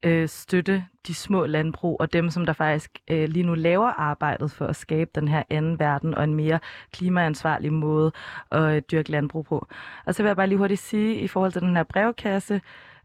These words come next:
øhm, sidste uge, der snakkede vi om det her med, øh, Planka, som der er den her svenske gruppe, hvor at, øh, man kan være medlem, og så hvis man ikke betaler,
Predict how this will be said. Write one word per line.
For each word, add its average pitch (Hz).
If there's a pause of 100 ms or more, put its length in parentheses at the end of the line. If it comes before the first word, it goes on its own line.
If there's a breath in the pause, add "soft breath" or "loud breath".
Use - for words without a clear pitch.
(100)
øhm, 170 (200)
sidste -
uge, 196
der 202
snakkede 180
vi 180
om 170
det 180
her 175
med, 156
øh, 147
Planka, 175
som 180
der 156
er 151
den 170
her 160
svenske 185
gruppe, 175 (480 loud breath)
hvor 175
at, -
øh, 160
man 160
kan 151
være 156
medlem, 196
og 165
så 185
hvis 170
man 170
ikke 190
betaler, 156